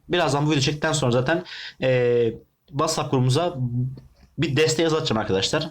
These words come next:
Haber niteliğinde bir desteği yazı atacağım arkadaşlar. Bu da gündem yaratacak bence. E, bunu da herkes açık olarak şe-, şeffaf şekilde WhatsApp grubumuza paylaşacağım.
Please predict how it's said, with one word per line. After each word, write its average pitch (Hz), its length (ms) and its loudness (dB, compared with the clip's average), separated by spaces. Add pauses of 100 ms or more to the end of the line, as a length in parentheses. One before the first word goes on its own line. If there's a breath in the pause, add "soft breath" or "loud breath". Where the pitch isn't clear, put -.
(200)
Haber 135 280 0
niteliğinde 107 380 0
bir 101 80 -4
desteği 107 240 0
yazı 104 120 2
atacağım 135 260 -2
arkadaşlar. 117 420 0
Bu 185 60 2
da 175 60 2
gündem 143 320 2
yaratacak 107 360 -2
bence. 113 360 0 (720 loud breath)
E, 131 220 4
bunu 190 120 2
da 190 80 2
herkes 180 200 2
açık 151 180 2
olarak 147 240 2
şe-, - 300 0
şeffaf 165 420 0
şekilde 151 200 2
WhatsApp 165 320 2
grubumuza 147 260 2
paylaşacağım. 117 480 2